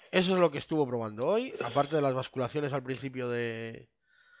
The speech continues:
del entreno, que supongo que eso lo practicará más en futuras sesiones, claro. Pero bueno, lo, supongo que lo primero que quiere es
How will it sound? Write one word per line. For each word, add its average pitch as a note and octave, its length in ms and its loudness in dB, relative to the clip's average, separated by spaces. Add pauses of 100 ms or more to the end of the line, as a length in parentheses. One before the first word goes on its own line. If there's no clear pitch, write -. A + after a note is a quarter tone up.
(300)
del D3+ 240 4
entreno, E3 420 4
que D3+ 140 -4
supongo B2 280 -4
que C3 40 -4
eso B2 120 -4
lo C3 100 -2
practicará A#2+ 420 0
más C#3+ 240 2 (100)
en G#2+ 500 -10
futuras A2+ 440 -10
sesiones, D3+ 400 -4
claro. - 260 -14
Pero A2+ 140 -6
bueno, D3 220 -2
lo, A2+ 200 -18
supongo C#3+ 360 -4
que D#3 60 2
lo D3 60 2
primero D#3+ 280 6
que D3+ 120 -4
quiere F#3 360 6
es - 200 0